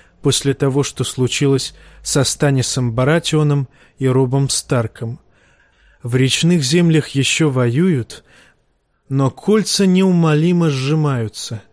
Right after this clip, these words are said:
Грегор Клиган перешёл Трезубец и занял Рубиновый Брод, а после почти без усилий взял Харенхолл. Сигард сдался чёрному Уолдеру Фрею.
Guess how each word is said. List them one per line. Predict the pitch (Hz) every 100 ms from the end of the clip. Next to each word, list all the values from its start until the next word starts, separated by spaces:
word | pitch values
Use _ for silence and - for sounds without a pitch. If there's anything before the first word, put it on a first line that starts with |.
| _ _ _ -
Грегор | 127 156 190 151
Клиган | 127 143 143 131 120
перешёл | - 123 123 - 127
Трезубец | - 120 117 135 175 160 - - _ _ _ _
и | 131
занял | 113 131 165 165 151
Рубиновый | 131 123 131 143 135 147
Брод, | 135 131 117 - - _ _ _ _ _ _ _ _
а | 123
после | 120 - 202 - 202 202
почти | 165 - - 180
без | 156 139
усилий | 120 - 165 175 175 156
взял | 117 113 135 135
Харенхолл. | - 131 131 127 - 123 110 - _ _ _ _ _ _
Сигард | - - 196 180 190 - -
сдался | 135 120 143 156 - 156
чёрному | 135 - 151 143 139 139
Уолдеру | 147 131 135 127 135 135
Фрею. | - 147 123 113 -